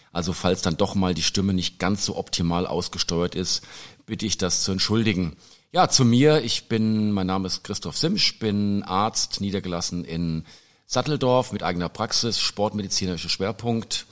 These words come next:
Triathlet seit, puh, jetzt auch fünfunddreißig Jahren und, mm, dreißig Ironman absolviert, zuletzt vor zweieinhalb Monaten den Patagonman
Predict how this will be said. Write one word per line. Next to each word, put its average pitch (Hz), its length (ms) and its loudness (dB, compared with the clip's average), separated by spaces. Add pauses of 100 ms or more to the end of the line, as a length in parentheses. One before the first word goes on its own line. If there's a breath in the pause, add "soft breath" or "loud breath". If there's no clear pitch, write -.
(420 loud breath)
Triathlet 110 540 2
seit, 90 440 0
puh, 107 180 -2
jetzt 90 240 -4
auch 85 120 -6
fünfunddreißig 90 540 -4
Jahren 113 400 0 (340 soft breath)
und, 92 920 2
mm, 92 500 -14
dreißig 90 400 -2
Ironman 104 380 0
absolviert, 90 580 -2
zuletzt - 580 -2
vor 82 440 -2
zweieinhalb 85 340 -2
Monaten 87 380 -4
den 82 260 0
Patagonman 104 880 0